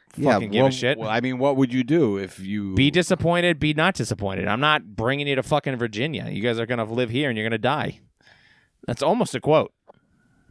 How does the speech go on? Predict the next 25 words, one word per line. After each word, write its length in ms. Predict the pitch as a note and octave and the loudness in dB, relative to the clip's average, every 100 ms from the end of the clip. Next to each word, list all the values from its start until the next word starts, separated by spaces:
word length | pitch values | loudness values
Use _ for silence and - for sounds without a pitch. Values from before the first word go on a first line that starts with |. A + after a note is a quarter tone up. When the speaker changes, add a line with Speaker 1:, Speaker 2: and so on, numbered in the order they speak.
| _ _ | _ _
Speaker 1:
It's 220 | - A2 | -14 -12
pretty 260 | - D3+ B2+ - | -2 0 0 0
cl-, 120 | A2+ | -2
I 80 | A2 | -2
think 240 | A#2+ A#2 | -4 -2
it 60 | A2 | -4
might 240 | G#2 D#3 | -2 -2
be 100 | G#2+ | -4
a 60 | D#2 | -6
quote. 320 | F2+ D2+ - _ _ - | -6 -6 -8 _ _ -10
Speaker 2:
Um, 540 | A2 G#2+ G#2 F#2+ F#2 F2+ _ _ - - | -6 -4 -4 -6 -10 -16 _ _ -20 -16
they 340 | - G2+ A2 B2+ | -16 -4 0 2
argue 360 | D3 E3 E3 | 4 2 4
over 120 | D#3+ D3 | 4 4
the 80 | |
Mayflower 560 | C3 C3 C3+ - C3 A#2+ | 2 2 0 0 2 2
Compact, 800 | - A#2 A#2 G#2+ A#2+ A2+ A2+ - | -2 -4 -4 -2 -2 0 -2 -6
but 100 | F#2 | -4
then 300 | A2 A2+ A2 | -2 -2 -4
everybody 440 | - A2 A2 A2 G#2 | -4 -4 -2 -2 -2
fucking 380 | - G2 F#2 | -4 -6 -6
signs 380 | F#2 F#2 F#2 F2 | -6 -6 -6 -6
it 60 | F2 | -6
anyway, 540 | F2+ F2 F2 F2 F2+ | -4 -4 -4 -4 -4
and 160 | E2+ - | -6 -10